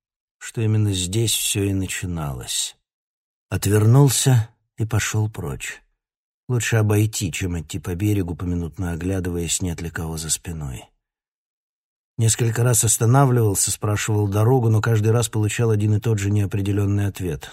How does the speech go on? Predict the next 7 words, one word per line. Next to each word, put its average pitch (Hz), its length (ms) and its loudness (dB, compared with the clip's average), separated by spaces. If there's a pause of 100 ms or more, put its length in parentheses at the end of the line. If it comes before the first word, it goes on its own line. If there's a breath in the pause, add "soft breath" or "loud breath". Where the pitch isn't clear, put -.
«Дальше, 82 540 -8
дальше». 69 560 -10 (960)
В - 80 -20
конце 120 240 4
концов, 139 500 2 (540)
выручило 117 560 0
обоняние. 95 960 0